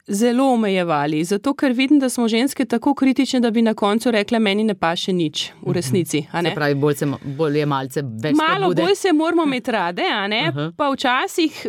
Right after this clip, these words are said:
Speaker 1: dopustiti tudi poskusiti neko oblačilo, na katerega morda še nismo pomislile, pa sprobati, a ne. To je že fino. In, eh, da bi zdaj rekla,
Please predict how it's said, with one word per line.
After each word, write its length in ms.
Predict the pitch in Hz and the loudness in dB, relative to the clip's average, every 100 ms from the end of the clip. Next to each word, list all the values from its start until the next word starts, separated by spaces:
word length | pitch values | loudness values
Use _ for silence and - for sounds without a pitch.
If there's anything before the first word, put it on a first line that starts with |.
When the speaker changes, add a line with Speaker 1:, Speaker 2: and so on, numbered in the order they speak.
| 226 | -2
Speaker 1:
dopustiti 680 | 226 247 262 - 330 339 - | -2 -2 -4 0 0 0 0
tudi 240 | 349 339 - - | 0 0 -6 -10
poskusiti 640 | - 247 - 320 339 254 | -4 -2 2 2 2 2
neko 220 | 277 277 277 | 0 2 2
oblačilo, 460 | 233 226 - 311 | 2 2 2 4
na 120 | 269 | 4
katerega 400 | 233 226 269 285 | 2 0 0 2
morda 280 | 262 220 233 | 2 2 0
še 160 | 262 240 | 2 2
nismo 340 | 254 - 262 | 2 2 -2
pomislile, 720 | 220 196 190 180 - 240 277 330 320 - | 0 0 0 -2 -2 0 2 0 -2 -4
pa 140 | 247 | -4
sprobati, 680 | 247 - 277 233 156 143 - | -4 -4 0 2 0 -2 -6
a 140 | 170 170 | -4 0
ne. 320 | 196 302 220 | 0 -2 -4
To 180 | - 285 | -2 0
je 80 | |
že 160 | 226 262 | 2 0
fino. 440 | - 226 196 160 - | 0 2 2 2 0
In, 280 | 214 208 | 0 0
eh, 200 | 202 196 | 0 0
da 120 | 190 202 | 0 0
bi 120 | 233 | 0
zdaj 180 | 269 277 | 2 2
rekla, 400 | 233 240 285 | 2 0 0